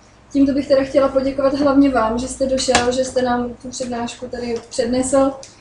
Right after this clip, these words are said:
vám, že jste se zúčastnili, že jste se přišli podívat. Eh, samozřejmě bych chtěla poděkovat tedy kavárně, že nám poskytli místo. A ještě bych vám chtěla poděkovat za Asociaci studentů fyzioterapie. Jenom připomínám, kdybyste se chtěli podívat, zaregistrovat stránky A S F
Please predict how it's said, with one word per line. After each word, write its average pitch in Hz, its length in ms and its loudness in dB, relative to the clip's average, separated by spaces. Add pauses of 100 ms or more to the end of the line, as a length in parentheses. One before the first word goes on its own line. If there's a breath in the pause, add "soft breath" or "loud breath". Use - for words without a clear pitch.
(120 loud breath)
vám, 262 260 2
že 277 120 2
jste 277 160 -6
se 294 140 -4
zúčastnili, 277 600 0
že 269 100 -6
jste 269 140 -10
se 277 140 -6
přišli 294 320 -4
podívat. 226 580 -4 (120)
Eh, 247 240 -4
samozřejmě 254 560 -4
bych 247 160 -8
chtěla 254 180 -4
poděkovat 254 580 -8
tedy 226 180 -4
kavárně, 269 560 0
že 277 120 -4
nám 247 180 -2
poskytli 247 420 -10
místo. 277 480 -4 (760 loud breath)
A 240 380 2 (100)
ještě 269 220 -6
bych 269 120 -4
vám 262 140 -2
chtěla 262 240 -2
poděkovat 254 480 -4
za 254 120 2
Asociaci 262 560 -4
studentů 269 400 -6
fyzioterapie. 285 920 0
Jenom 262 160 -2
připomínám, 254 540 -4
kdybyste 247 340 -10
se 262 100 -10
chtěli 254 260 -4
podívat, 240 540 -4
zaregistrovat 240 800 -4
stránky 233 680 0
A 233 80 -6
S - 140 -2
F 240 220 -10